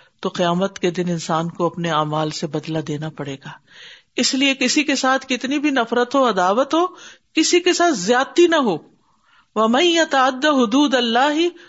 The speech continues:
فَأُولَٰئِكَ هُمُ الظَّالِمُونَ۔ تو سب سے زیادہ ظلم عام طور پر جو روز مرہ زندگی میں ہوتا ہے وہ گھروں کے اندر ہی ہوتا ہے۔ ایک دوسرے کے ساتھ زیادتی، کسی کو تلخ بات کہہ دی،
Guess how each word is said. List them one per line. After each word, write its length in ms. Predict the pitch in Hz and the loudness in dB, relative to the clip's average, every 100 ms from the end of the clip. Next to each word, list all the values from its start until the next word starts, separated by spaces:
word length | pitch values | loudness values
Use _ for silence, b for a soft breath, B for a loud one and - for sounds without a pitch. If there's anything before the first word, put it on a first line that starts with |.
| B | B
فَأُولَٰئِكَ 560 | 226 214 202 185 175 180 | 2 2 2 2 0 -2
هُمُ 320 | 165 165 160 | -2 -2 -4
الظَّالِمُونَ۔ 720 | 147 156 139 139 135 117 139 - b b b b _ _ - | -2 -2 -2 -4 -4 -8 -10 -16 b b b b _ _ -8
تو 100 | 185 | -6
سب 280 | - 302 | -2 -2
سے 180 | 302 262 | 0 -2
زیادہ 300 | 196 190 202 180 | 0 0 0 -2
ظلم 320 | 180 202 196 | -2 -2 -2
عام 320 | - 170 180 | -2 -2 -2
طور 240 | 180 160 | -2 -2
پر 240 | 160 180 170 | -2 -4 -2
جو 180 | 175 170 | 0 2
روز 300 | 208 240 233 | 4 4 2
مرہ 280 | 202 190 | 0 0
زندگی 440 | 180 170 170 175 240 | 0 -2 -4 -2 -2
میں 140 | 233 | 0
ہوتا 220 | 185 170 | -2 -4
ہے 60 | 196 | -6
وہ 80 | 190 | -4
گھروں 240 | 165 165 185 | -2 -2 -2
کے 120 | 185 | -4
اندر 260 | 160 156 160 | -4 -4 -4
ہی 100 | 143 | -8
ہوتا 260 | - - | -14 -16
ہے۔ 60 | - _ B B B B B | -20 _ B B B B B
ایک 260 | - 208 170 | -2 -2 0
دوسرے 260 | 185 196 | -2 -2
کے 120 | 180 170 | -2 -2
ساتھ 260 | 180 160 | -2 -2
زیادتی، 400 | 160 147 147 160 | 0 -2 -2 -10
کسی 260 | 160 175 196 | -8 -10 -6
کو 100 | 185 | -8
تلخ 420 | - 185 185 - | -2 -2 -2 -6
بات 360 | 160 170 175 - | -2 -2 -2 -4
کہہ 160 | 165 | -4
دی، 260 | 147 160 | -2 -6